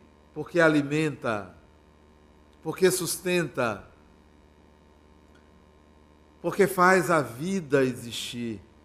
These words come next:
E é essa mãe que precisa ser reverenciada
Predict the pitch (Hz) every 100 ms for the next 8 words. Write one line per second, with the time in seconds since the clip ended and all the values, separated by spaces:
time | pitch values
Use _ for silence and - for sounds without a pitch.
0 | _ _ _ _ _ _ _ _ _ _
1 | _ _ _ 160 180 220 214 175 143 147
2 | 147 143 127 110 - - - _ - -
3 | _ - 143 156 156 165 156 156 160 147
4 | 135 139 139 135 135 - 135 131 127 120
5 | 123 117 107